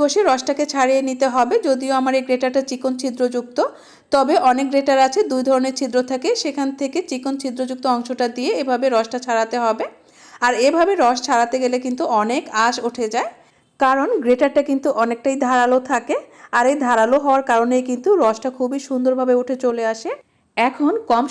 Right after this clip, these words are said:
সময়ে এই রস থেকে কিভাবে আঁশগুলো আলাদা করা যায়, তার একটা সহজ পদ্ধতিও শেয়ার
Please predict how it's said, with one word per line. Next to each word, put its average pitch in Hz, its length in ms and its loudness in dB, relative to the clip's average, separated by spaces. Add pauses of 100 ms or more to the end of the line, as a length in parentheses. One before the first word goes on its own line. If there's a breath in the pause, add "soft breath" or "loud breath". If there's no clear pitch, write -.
সময়ে 285 300 0 (120)
এই 277 80 0
রস 220 240 2 (120)
থেকে 254 160 -4 (100)
কিভাবে 247 320 -2 (120)
আঁশগুলো 226 340 -2 (120)
আলাদা 214 320 -2
করা 233 160 -2
যায়, 359 200 -4
তার 214 240 -2
একটা 247 200 -8
সহজ 233 300 -8 (100)
পদ্ধতিও 247 420 -4 (100)
শেয়ার 233 200 -2